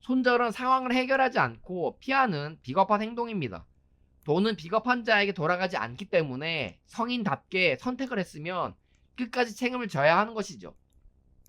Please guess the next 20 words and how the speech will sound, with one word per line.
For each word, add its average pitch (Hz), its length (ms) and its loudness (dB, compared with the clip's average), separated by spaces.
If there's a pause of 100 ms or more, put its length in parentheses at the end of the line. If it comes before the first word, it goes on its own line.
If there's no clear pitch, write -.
그 220 200 -2
책임이란 240 600 0
건 156 380 -2 (460)
선택한 240 520 0
기업의 160 400 0
주가가 165 280 -8
하락하더라도 151 960 -4 (360)
기업이 196 420 2
힘이 247 240 -2
낼 143 160 2
수 170 160 -8
있을 180 240 -12
때까지 156 600 -2
꾸준히 226 360 -8
추가 240 260 0
매수하고 143 800 0 (300)
장기 170 380 -2
보유하며 160 800 0 (220)
응원하는 196 440 2
것입니다. 170 480 -6